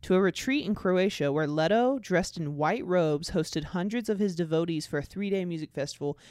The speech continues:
complete with yoga and movie screenings. The band tweeted a photo of Leto leading hundreds of people also dressed in white, caption, "Yes, this is a cult. Hashtag Mars Island." That's kinda funny.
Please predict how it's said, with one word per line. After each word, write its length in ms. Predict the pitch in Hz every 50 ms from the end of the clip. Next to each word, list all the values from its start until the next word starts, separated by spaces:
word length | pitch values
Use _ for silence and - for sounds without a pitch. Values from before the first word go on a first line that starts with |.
| - - -
complete 320 | - 185 - - 226 190
with 160 | 180 196 185
yoga 280 | 190 180 185 185 185 160
and 140 | - 160 165
movie 220 | 175 170 165 151
screenings. 560 | - - - - - - - - - - - _ _ _ _ _ - - - _ _ - -
The 80 | 165
band 320 | 165 180 185 220 247 247 -
tweeted 240 | 254 226 233 233 247
a 60 | 240
photo 260 | - 214 190 190 180
of 100 | 175 165
Leto 300 | 165 165 160 151 147 143
leading 280 | 143 147 147 - 135 151
hundreds 360 | 139 170 165 185 196 190 196
of 80 | 180
people 220 | - 175 165 165 147
also 320 | 87 131 143 160 - 185
dressed 220 | 165 170 160 - 170
in 60 | 156
white, 200 | 151 143 - -
caption, 340 | - 143 131 - 147 143 143
"Yes, 220 | 139 135 135 -
this 160 | - 147 -
is 80 | 170 156
a 80 | 170
cult. 440 | - - - 254 202 196 185 - - _ - - - - - - - -
Hashtag 360 | 208 190 - - 202 190 170
Mars 280 | 160 156 156 165 160 -
Island." 420 | 131 143 139 135 127 123 127 123 - _ _ _ _ _ - _ _ _ _ _ _ _ - -
That's 140 | - 180 -
kinda 180 | - 208 190 -
funny. 360 | - 139 139 - - 139